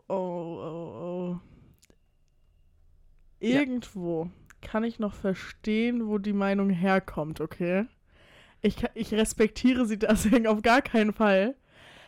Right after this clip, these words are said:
Speaker 1: Aber ich glaube, dass diese Leute, die das denken, einfach so beschränkt sind, dass sie nicht weiter als einen Punkt denken können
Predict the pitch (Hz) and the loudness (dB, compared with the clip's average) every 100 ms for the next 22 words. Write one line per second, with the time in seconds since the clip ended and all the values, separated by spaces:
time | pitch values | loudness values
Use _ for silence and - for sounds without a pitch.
0 | _ 208 208 208 - 226 254 269 240 214 | _ 2 2 2 2 4 4 2 0 -2
1 | - 202 190 196 240 - 202 190 208 208 | -2 -2 2 2 2 0 -4 -2 -2 -2
2 | 190 180 170 185 175 226 254 254 - 226 | -4 -4 -4 -4 2 2 2 -2 -2 0
3 | 233 277 - - 170 170 226 - _ - | 0 -2 -12 -8 -6 -4 -6 -10 _ -20
4 | - - 190 - 202 254 - 202 196 220 | -8 -2 -2 0 0 0 0 0 2 2
5 | 285 - 196 202 302 _ - - - 202 | 0 0 0 2 -2 _ -20 -14 -2 0
6 | - - 226 254 285 277 - 254 262 269 | 0 0 2 4 2 0 0 2 0 0
7 | - 220 226 - 175 - 175 180 220 | 2 2 2 -4 -8 -2 -2 -2 -4